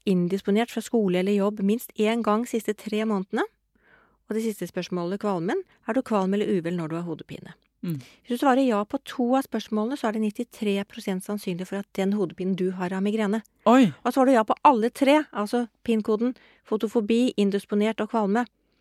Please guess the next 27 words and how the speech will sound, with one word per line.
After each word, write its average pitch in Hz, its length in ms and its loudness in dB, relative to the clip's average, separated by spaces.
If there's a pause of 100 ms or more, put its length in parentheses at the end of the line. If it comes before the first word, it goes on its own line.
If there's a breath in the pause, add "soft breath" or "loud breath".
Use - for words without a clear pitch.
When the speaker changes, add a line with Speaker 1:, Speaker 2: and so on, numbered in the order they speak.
(320)
Speaker 1:
så - 140 -4
er 190 100 0
det 196 60 0
nittiåtte 180 500 -6
prosent 170 300 -10
sannsynlig. 160 460 -10 (420)
Da 165 100 -2
skal - 180 -4
du 220 60 2
i 185 60 -2
alle 139 100 -6
fall 190 220 -6
gå 202 100 -6
til 220 140 -4
legen. 226 240 -4 (240 loud breath)
Speaker 2:
Ja, 185 80 4 (100)
og 208 140 6
da 220 240 10
med 208 180 8
mindre 165 680 6 (260)
du 160 800 4 (120)
har, 147 460 6
eh, 143 320 0
v-, 139 240 -6 (480 soft breath)
for 196 160 4
det, - 60 4 (100)
det, 190 240 8